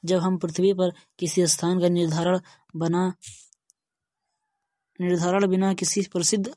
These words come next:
स्थान, पर्वत, नदी, समुद्र आदि के, आदि के करते हैं, तो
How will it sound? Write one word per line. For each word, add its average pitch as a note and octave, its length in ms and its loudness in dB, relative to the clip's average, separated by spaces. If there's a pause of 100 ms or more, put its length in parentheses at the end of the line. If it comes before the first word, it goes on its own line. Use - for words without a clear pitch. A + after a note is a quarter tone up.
स्थान, F3+ 400 -4
पर्वत, F3+ 340 2 (380)
नदी, E3 240 2
समुद्र F3+ 420 0
आदि F#3+ 460 0 (180)
के, F3+ 240 -2 (1900)
आदि F#3 260 0
के F#3 160 0
करते E3+ 340 -2
हैं, F3+ 320 -2 (1120)
तो F#3 300 0